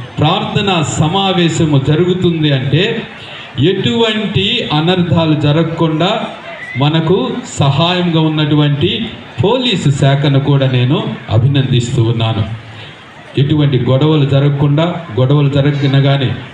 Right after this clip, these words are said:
ఫో-, మీడియా మిత్రులకు, మీడియా మిత్రులందరూ కూడా ఇక్కడ ఒక మీడియా సమావేశం జరిగింది, నెల్లూరులో ఒక ప్రెస్ మీట్ జరిగింది. వారందరూ కూడా తమ సొంత పనిలాగా తీసుకొని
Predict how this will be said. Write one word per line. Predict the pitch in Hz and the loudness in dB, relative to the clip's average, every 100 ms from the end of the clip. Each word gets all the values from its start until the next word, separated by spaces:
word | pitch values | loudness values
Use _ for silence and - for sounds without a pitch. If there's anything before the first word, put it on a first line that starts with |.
| - - | -6 0
ఫో-, | 160 147 | 2 2
మీడియా | 196 208 175 | 0 0 0
మిత్రులకు, | 135 127 - 139 123 123 - 104 - - - - 101 | 0 0 0 0 2 0 0 -4 -8 -14 -18 -14 -2
మీడియా | 131 160 147 127 | 0 2 2 2
మిత్రులందరూ | 123 123 135 123 123 135 156 151 | 0 0 0 2 2 2 2 2
కూడా | 151 151 180 202 - - - - - - - - - - - - - - - - | 2 2 2 -2 -6 -10 -14 -18 -18 -20 -20 -20 -20 -20 -20 -20 -20 -20 -20 -4
ఇక్కడ | 160 160 185 123 95 - - - | -2 0 0 0 -2 -4 -10 -4
ఒక | 135 143 127 101 - - - - | -2 2 0 0 -4 -10 -16 -2
మీడియా | 139 151 143 127 | 2 2 2 2
సమావేశం | 143 127 139 139 139 143 135 | 0 2 2 4 4 2 2
జరిగింది, | 139 139 143 147 147 180 180 - - - - | 2 4 4 4 2 2 0 -6 -14 -16 -6
నెల్లూరులో | 110 147 185 185 160 | -2 2 2 2 2
ఒక | 147 - - | 2 2 2
ప్రెస్ | 135 - | 0 0
మీట్ | 151 147 147 | 0 2 2
జరిగింది. | 139 139 143 143 175 180 - - 123 | 0 2 2 2 2 0 -6 -6 0
వారందరూ | 139 131 165 214 196 | 2 2 2 2 2
కూడా | 185 175 160 | 2 2 2
తమ | 139 131 | 0 0
సొంత | - 139 156 180 | 0 0 0 0
పనిలాగా | 180 151 165 - 156 147 | -2 0 0 0 0 0
తీసుకొని | 143 156 151 - 170 190 214 | 0 0 -2 0 0 0 -4